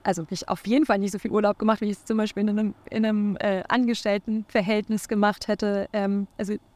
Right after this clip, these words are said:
ich versuche da auch aktiv immer wieder, die, also das, die eigene mentale Gesundheit darf niemals zu kurz kommen. Ähm, aber manchmal, äh, <laughs> ist man dann doch ein bisschen, <laughs> bisschen müder.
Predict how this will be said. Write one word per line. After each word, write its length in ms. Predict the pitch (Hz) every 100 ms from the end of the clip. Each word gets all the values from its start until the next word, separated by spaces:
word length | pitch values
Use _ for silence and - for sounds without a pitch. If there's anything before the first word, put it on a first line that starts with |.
| _
ich 120 | -
versuche 340 | - 220 240 -
da 140 | 208
auch 180 | 190 208 - -
aktiv 560 | 214 - - 240 233 - - _ -
immer 280 | 233 220
wieder, 260 | 214 220 202 - _ - _ -
die, 80 | -
also 160 | 226 220
das, 220 | 202 -
die 220 | - -
eigene 280 | - 208 220
mentale 380 | 208 208 233 208
Gesundheit 380 | 196 220 214 208 - - - -
darf 320 | 190 208 -
niemals 540 | 214 226 254 240 240
zu 80 | -
kurz 300 | - 277 262
kommen. 380 | - 240 240 226
Ähm, 340 | - 220 226 214 - - - - - -
aber 260 | - 220 220
manchmal, 680 | 220 233 247 233 226 208 - - _ -
äh, 260 | 214 190 226 -
<laughs> 200 | 285 -
ist 160 | - 254
man 120 | 262
dann 140 | 254
doch 180 | 254 254
ein 100 | 240
bisschen, 380 | 240 233 269 254 - 285
<laughs> 220 | 254 -
bisschen 340 | - 247 269 254
müder. 340 | 254 269 247